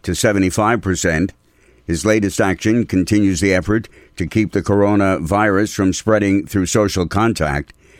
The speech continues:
He also called unintelligent and reckless the actions of college student spring breakers who have taken to the beaches in Florida in large numbers.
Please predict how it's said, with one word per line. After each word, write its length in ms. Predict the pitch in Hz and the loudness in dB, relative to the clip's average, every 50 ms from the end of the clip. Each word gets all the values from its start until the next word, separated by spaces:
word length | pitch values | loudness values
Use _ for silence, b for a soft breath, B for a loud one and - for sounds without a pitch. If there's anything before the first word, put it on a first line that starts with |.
| b b b b b _ | b b b b b _
He 120 | 110 117 | 2 4
also 320 | 131 147 151 - 143 127 113 | 4 4 2 2 0 0 0
called 320 | - 123 127 123 123 110 - | 2 2 2 2 2 0 0
unintelligent 880 | - 123 127 131 123 120 107 - 127 123 123 123 113 - 123 117 - - | 0 0 2 2 2 0 0 0 0 2 2 0 0 2 0 0 0 0
and 240 | - 117 113 107 | 0 0 2 2
reckless 540 | 113 127 127 - - 101 85 76 69 - - - b b b b b | 2 0 0 0 0 0 0 0 -2 -6 -10 -14 b b b b b
the 160 | - 95 98 | -2 -2 0
actions 500 | 95 113 123 127 - - 101 95 87 - | 0 0 0 -2 -2 0 0 0 2 0
of 160 | 92 85 78 - | 0 -2 -2 -2
college 420 | - 113 120 127 123 107 95 82 | 0 0 2 2 2 0 0 -2
student 380 | - - 104 98 90 87 87 - | -2 0 0 0 2 0 -2 -2
spring 360 | - - 110 113 110 107 85 | -2 0 0 2 2 2 2
breakers 600 | 69 101 110 127 - - 90 82 76 69 - b b b b b b - | 0 0 0 0 0 0 0 0 0 -2 -6 b b b b b b -2
who 100 | - 92 | 0 0
have 100 | 92 82 | 0 2
taken 340 | - 120 113 104 - 110 101 | 2 2 0 2 2 0 0
to 60 | 98 | 0
the 80 | 92 95 | 0 0
beaches 480 | 80 113 110 117 98 - 107 101 82 82 | 0 0 -2 -2 0 0 0 0 0 0
in 120 | 92 87 | -2 -2
Florida 520 | - - 110 117 123 123 113 98 90 87 85 | 0 0 0 2 2 2 2 2 0 0 0
in 180 | 87 90 92 98 | 0 0 2 2
large 360 | 104 107 107 104 90 80 101 | 2 2 0 0 -2 0 0
numbers. 720 | 113 131 139 110 101 87 76 67 64 62 60 - - - | 0 2 2 2 2 0 0 0 -2 -6 -6 -8 -10 -12